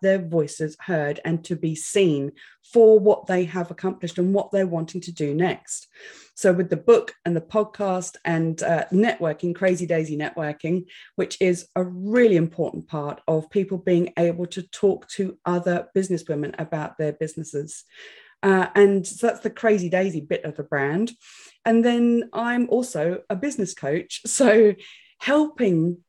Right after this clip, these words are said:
people to be able to work out what they want to do rather than what they think they have to do or should do is my joy. I'm able to hear what's in your head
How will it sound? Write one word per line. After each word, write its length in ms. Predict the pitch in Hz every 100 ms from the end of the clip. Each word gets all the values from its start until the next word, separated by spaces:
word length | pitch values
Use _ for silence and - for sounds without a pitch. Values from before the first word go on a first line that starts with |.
| -
people 540 | 214 175 - 143 156
to 120 | -
be 140 | 190 202
able 420 | 208 208 208 220
to 340 | 214 202 185
work 440 | 175 180 214 240 233
out 240 | 180 -
what 320 | 180 208 - -
they 240 | 240 240 240
want 400 | 165 180 214 -
to 220 | - - 170
do 400 | 151 139 165 196 _ _ _
rather 360 | 170 190 196 202
than 160 | 202
what 120 | 190 -
they 120 | 180
think 200 | 190 170
they 120 | 170
have 260 | 165 170 -
to 80 |
do 160 | 170 160
or 80 | 156
should 300 | - 170 -
do 240 | 135 139 -
is 380 | 185 180 165 - - _ _ _
my 240 | 220 240 226
joy. 640 | 170 185 202 175 113 123 - -
I'm 200 | 190 -
able 300 | 226 233 233
to 140 | 233 175
hear 440 | - 214 214 165
what's 300 | 156 180 - -
in 180 | 190
your 240 | 190 180 175
head 380 | 185 165 143